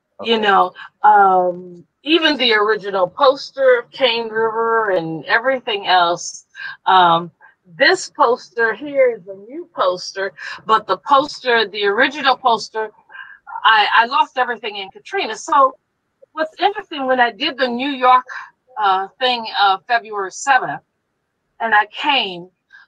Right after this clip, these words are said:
Speaker 1: uh, some friends of mine who I had not seen since I moved from New York all came to the thing, to the, uh, premiere, and we went to the little restaurant across the street from, from, uh, from the Brooklyn Academy of Music.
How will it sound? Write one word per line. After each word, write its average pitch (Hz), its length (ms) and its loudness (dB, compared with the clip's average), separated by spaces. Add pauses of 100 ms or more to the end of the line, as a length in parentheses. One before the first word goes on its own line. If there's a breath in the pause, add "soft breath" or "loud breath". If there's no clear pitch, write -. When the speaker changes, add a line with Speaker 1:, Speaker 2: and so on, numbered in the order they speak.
(120)
Speaker 1:
uh, 208 140 -4
some 277 240 -2
friends 349 380 2
of 294 100 0
mine 240 440 4
who 247 120 -4
I - 160 4
had 277 240 -2
not 269 220 2
seen 254 340 -12
since 202 140 -20
I 208 100 0
moved 277 300 -2
from 277 160 -14
New 269 120 -12
York 269 340 4
all 359 320 4
came 277 340 -2
to - 160 -4 (100)
the 226 160 -10
thing, 302 400 -4 (400 loud breath)
to 254 260 -8
the, 208 320 -4
uh, 359 220 4
premiere, 294 520 -2
and 233 120 -2
we 233 120 -10
went 285 280 -8
to 311 120 -12
the 226 100 -14
little 233 340 0
restaurant 269 480 2
across 262 300 -2
the - 60 -20
street 294 300 -20 (140)
from, 247 220 -16 (120)
from, 233 380 -6
uh, 185 260 4 (100)
from 214 240 -8
the 190 80 -8
Brooklyn 262 360 0
Academy 247 420 0
of 214 80 -10
Music. 254 460 -12